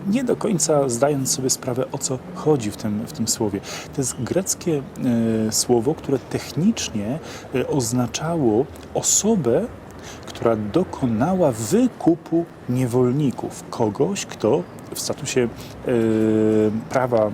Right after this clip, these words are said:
greckiego, potem również rzymskiego, e, nie miał żadnych praw, nie mógł o sobie w ogóle decydować, był niewolnikiem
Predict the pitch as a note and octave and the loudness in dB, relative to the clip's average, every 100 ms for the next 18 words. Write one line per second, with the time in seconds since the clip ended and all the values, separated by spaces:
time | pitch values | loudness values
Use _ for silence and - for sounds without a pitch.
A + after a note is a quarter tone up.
0 | - A#2 A2+ - - A#2 - - A2 A2+ | -2 0 0 0 -2 -4 -4 -4 -2 0
1 | A2+ G#2 G#2+ A2 - A2 G2 - - - | 0 0 0 -2 0 0 0 -2 -12 -12
2 | - A#2 G#2 G#2+ E3+ G#3 D3+ G#2+ F#2+ D#3+ | -10 -8 -2 2 4 4 4 2 2 0
3 | E3+ C3 - - G2+ F#2 A2 - D3+ C#3 | 2 -2 -4 -4 -2 -2 -6 -4 -2 0
4 | A#2+ - B2 A2 C3 B2+ A#2+ A2+ - A2 | -2 -2 0 0 0 2 2 0 -2 -4
5 | - A#2 G#2+ F#2+ - - A#2+ A2+ G#2 A2 | -2 -4 -4 -4 -6 -2 0 2 2 0
6 | G2 F#2+ - G3+ | -2 -4 -2 -2